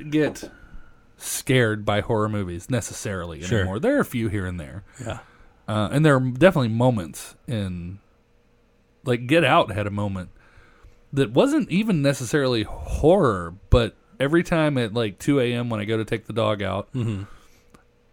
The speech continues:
Speaker 1: I get, like, terrified that some dude is gonna s-, be running straight at me and then veer off at the le-, like, that,
Speaker 2: Right.
Speaker 1: that moment in that movie is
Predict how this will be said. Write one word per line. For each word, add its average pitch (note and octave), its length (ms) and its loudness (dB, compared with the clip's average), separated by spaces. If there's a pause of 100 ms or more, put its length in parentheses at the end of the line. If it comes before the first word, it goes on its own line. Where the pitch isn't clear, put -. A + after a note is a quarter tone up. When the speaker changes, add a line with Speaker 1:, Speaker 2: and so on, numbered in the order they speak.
(380)
Speaker 1:
I A2+ 140 -2
get, A#2+ 320 -2
like, A#2 240 -2
terrified A2 640 0
that G#2+ 160 -6
some A2+ 300 -4
dude B2 240 2
is A2 100 -2
gonna G#2+ 140 -4
s-, - 160 -8
be A2+ 360 -2
running A#2 360 0
straight A#2+ 400 0
at A#2+ 200 0
me G#2 360 -4
and A2+ 120 -4
then G#2+ 140 -2
veer A#2+ 240 2
off B2 180 0
at A2 100 -6
the A#2 60 -6
le-, A#2 240 -8
like, D3 180 -2
that, A3+ 200 2
Speaker 2:
Right. A2+ 300 4
Speaker 1:
that A3 240 6
moment E3+ 360 6
in C#3+ 100 -2
that C#3+ 140 2
movie C#3+ 320 2
is A2+ 200 -2